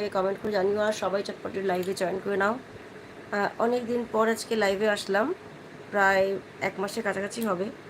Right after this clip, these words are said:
প্লিজ তোমরা একটু চটপট জয়েন করে যাও, কে কোথা থেকে দেখছো। হ্যালো,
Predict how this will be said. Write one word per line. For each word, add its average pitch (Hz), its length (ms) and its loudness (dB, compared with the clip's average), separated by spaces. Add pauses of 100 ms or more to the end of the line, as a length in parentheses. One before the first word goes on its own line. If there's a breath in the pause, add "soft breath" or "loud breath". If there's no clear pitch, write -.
(3000)
প্লিজ 240 280 0
তোমরা 233 180 4
একটু 233 160 0
চটপট 233 360 2
জয়েন 208 260 6
করে 226 220 2
যাও, 214 120 6 (140)
কে 240 140 0
কোথা 214 160 -2
থেকে 202 140 0
দেখছো। 190 280 -4 (4000)
হ্যালো, 202 240 4